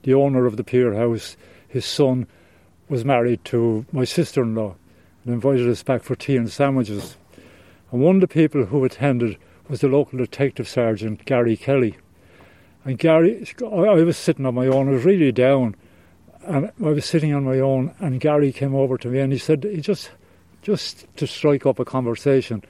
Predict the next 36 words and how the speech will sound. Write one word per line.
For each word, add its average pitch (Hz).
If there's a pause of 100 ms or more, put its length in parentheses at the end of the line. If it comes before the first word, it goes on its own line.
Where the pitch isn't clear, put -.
(400)
he 151
said, 151 (920)
"You 185
used 214
to 139
cycle 151
to 120
work, 143
didn't 151
you? 143
I 143
worked 151
in 139
Dublin 117
Port." 123 (140)
And 143
I 143
said, 160
"Yeah." 175
And 160
he 156
said, 175
"Why 233
did 202
you 185
give 180
it 180
up?" 175 (960)
And 156
I 165
said, 156
"Because 151
my 160
bike 151
was 131
stolen." 147